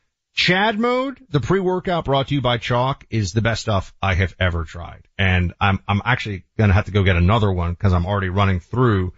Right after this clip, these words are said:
the first Chad Mode that I got. This stuff is all clean, pure, good ingredients, all listed for you on the label, gives you energy, drive, focus.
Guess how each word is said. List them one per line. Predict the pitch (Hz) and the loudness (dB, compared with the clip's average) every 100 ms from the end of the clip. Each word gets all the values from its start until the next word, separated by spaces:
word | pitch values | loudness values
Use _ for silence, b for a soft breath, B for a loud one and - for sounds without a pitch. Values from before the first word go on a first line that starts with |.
| _ - | _ -4
the | |
first | - 120 117 | 0 0 0
Chad | - 101 90 | 0 2 2
Mode | 95 92 | 0 0
that | 101 | 0
I | 101 | 0
got. | 95 120 90 - _ _ _ - | 0 0 0 -6 _ _ _ -4
This | 110 | -4
stuff | - 123 98 | 0 0 0
is | 92 - | -4 -2
all | 120 131 139 | -2 -2 -4
clean, | - 131 135 131 | -2 0 2 0
pure, | 120 127 120 120 98 | -2 -4 -2 -4 -2
good | 117 127 | -2 0
ingredients, | 127 113 117 120 104 | 0 0 0 -2 -4
all | - 131 147 | -2 0 0
listed | 131 127 113 | -2 -4 -6
for | 131 | -4
you | |
on | 117 | 0
the | 113 | 0
label, | 104 101 104 | 2 2 0
gives | - 117 98 | 0 0 0
you | 104 | -4
energy, | 147 147 113 98 | 0 2 2 0
drive, | 87 135 123 104 | 0 2 2 0
focus. | - 135 131 104 90 | -2 -2 0 -4 -6